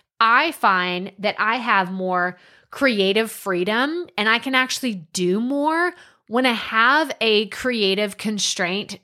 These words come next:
to deal with. And that would be the episode length for this episode today. Like, for example, I'm at, um, uh, um, this is super meta. I'm telling you about a podcast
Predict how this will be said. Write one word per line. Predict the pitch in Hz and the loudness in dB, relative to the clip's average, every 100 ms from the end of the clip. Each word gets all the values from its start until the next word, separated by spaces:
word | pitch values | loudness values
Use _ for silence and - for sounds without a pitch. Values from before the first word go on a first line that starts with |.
| - | -10
to | 196 | -6
deal | 165 175 | -2 -2
with. | - 123 165 | -2 -6 -4
And | - 214 214 | -4 -2 0
that | 202 214 | 2 4
would | 254 208 | 2 -2
be | 202 196 190 185 - _ - | -2 0 -2 -4 -18 _ -4
the | 226 - | -4 0
episode | 233 254 254 190 170 | -2 0 -2 0 0
length | 165 170 165 190 - _ | -2 -4 -4 -6 -12 _
for | - 196 190 190 202 _ - | -2 0 2 0 -2 _ -4
this | 202 202 | -2 0
episode | 208 214 - 196 185 | 0 0 0 2 2
today. | 196 - - 202 - _ - | -2 -2 -6 -16 -20 _ -2
Like, | 214 208 - | 0 0 -2
for | 247 262 | 0 0
example, | 233 196 180 180 180 190 - - _ - | 2 -2 -2 0 0 0 -6 -20 _ -4
I'm | 220 247 277 277 - | 0 2 2 0 -2
at, | 190 170 180 220 - - - - | 0 2 2 0 -4 -8 -12 -6
um, | 190 190 185 | -4 -4 -4
uh, | 185 190 185 - | -2 -4 -4 -6
um, | 175 180 180 _ | -4 -4 -8 _
this | 208 190 196 | -4 -2 0
is | |
super | - - - 208 196 | 0 0 0 0 -2
meta. | 180 175 175 196 | -2 2 2 2
I'm | 202 190 | -2 -6
telling | 196 220 214 | -2 0 2
you | 214 | 2
about | 196 175 | 2 2
a | |
podcast | 165 180 180 196 202 | 0 -2 2 2 2